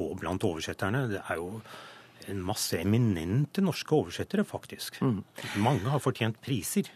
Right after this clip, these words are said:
Speaker 2: Det hender at, eh, at jeg irriterer meg over en oversettelse. Eh, s-, hvis det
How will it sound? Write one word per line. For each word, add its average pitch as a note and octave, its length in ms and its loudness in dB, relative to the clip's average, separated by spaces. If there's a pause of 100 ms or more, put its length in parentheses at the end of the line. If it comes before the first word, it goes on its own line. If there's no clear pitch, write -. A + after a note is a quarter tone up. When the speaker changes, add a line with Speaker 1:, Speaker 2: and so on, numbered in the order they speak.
(760)
Speaker 2:
Det F3 360 4
hender F#3+ 420 4
at, - 140 2 (200)
eh, D3 500 4 (140)
at - 160 4
jeg D#3+ 300 8
irriterer D3+ 540 2
meg A#2 160 4
over B2+ 140 4
en C3+ 80 4
oversettelse. G#2+ 680 4 (600)
Eh, B2 380 4 (180)
s-, - 240 -2
hvis A2+ 880 -2
det - 40 2